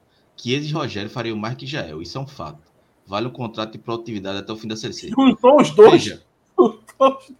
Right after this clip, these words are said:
Speaker 2: dois.
Speaker 1: Ó, que, veja, sabe por que não é? Rogério jogou a Série C p-, pelo, pelo Remo, quatro jogos, não fez nada. E, e eu, veja, eu ainda tô defendendo o Rogério. E Chiesa jogou a Série D pelo Brasileiro, não fez nada, pô.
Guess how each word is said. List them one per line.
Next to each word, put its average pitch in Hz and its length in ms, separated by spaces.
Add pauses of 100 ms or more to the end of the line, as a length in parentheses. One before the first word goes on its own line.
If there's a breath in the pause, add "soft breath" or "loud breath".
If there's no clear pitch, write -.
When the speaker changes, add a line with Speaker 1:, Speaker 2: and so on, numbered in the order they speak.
Speaker 2:
dois. 226 340 (180)
Speaker 1:
Ó, 151 140 (220)
que, - 240
veja, 156 320 (360)
sabe 277 260
por 262 100
que 208 120
não 131 120
é? 113 280
Rogério 165 400
jogou 170 440
a 113 200
Série 123 220
C 117 140
p-, 110 200
pelo, 113 580 (180)
pelo 113 200
Remo, 95 420
quatro 160 300
jogos, 101 260
não 120 80
fez 98 180
nada. 92 280 (600)
E, 117 400
e 123 60
eu, 143 240
veja, 127 240
eu 135 80
ainda 135 160
tô 143 140
defendendo 135 320
o 104 40
Rogério. 95 360
E 180 120
Chiesa 202 220
jogou 190 180
a 185 60
Série 220 300
D 165 180
pelo 185 220
Brasileiro, 165 500
não 208 80
fez 208 260
nada, 175 360
pô. 123 240